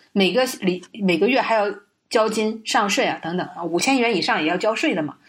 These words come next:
可能拿到手也就，我估计也就五六千左右。然后在上海的话，你，你房租，就算你租一个单间的话，我估计也得两千多吧。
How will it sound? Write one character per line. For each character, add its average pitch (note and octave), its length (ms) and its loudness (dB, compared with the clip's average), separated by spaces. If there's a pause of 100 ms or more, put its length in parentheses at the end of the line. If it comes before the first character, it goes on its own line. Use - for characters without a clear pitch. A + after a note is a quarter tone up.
(160)
可 G#3 120 0
能 C4 120 2
拿 A3 140 2
到 B3+ 100 2
手 F#3 220 0
也 D#3+ 120 0
就， G#3+ 360 -2 (520)
我 G3+ 140 2
估 C#4+ 160 0
计 D4 140 0
也 E3+ 140 0
就 A3+ 120 0
五 G3 320 -4
六 G3+ 140 0
千 A3+ 240 -4
左 C#3+ 140 -2
右。 F3 260 -4 (460)
然 A3 160 2
后 C#4+ 400 -2
在 C#4+ 180 0
上 D4+ 160 0
海 A3 140 -2
的 G3 100 -6
话， E3+ 360 -2
你， G#3 300 -8
你 G3+ 140 0
房 F#3+ 300 0
租， B3+ 260 -4 (160)
就 F4 160 2
算 D#4 180 0
你 F3+ 160 -2
租 C#4 200 0
一 C4+ 40 0
个 C4+ 120 0
单 C#4+ 260 -2
间 C#4+ 180 0
的 C4 80 0
话， F3+ 200 0
我 F#3 120 -2
估 C4 160 -4
计 B3 140 -2
也 G#3+ 80 2
得 A#3 100 0
两 A3+ 200 -2
千 G3+ 180 0
多 G3+ 180 2
吧。 - 240 -4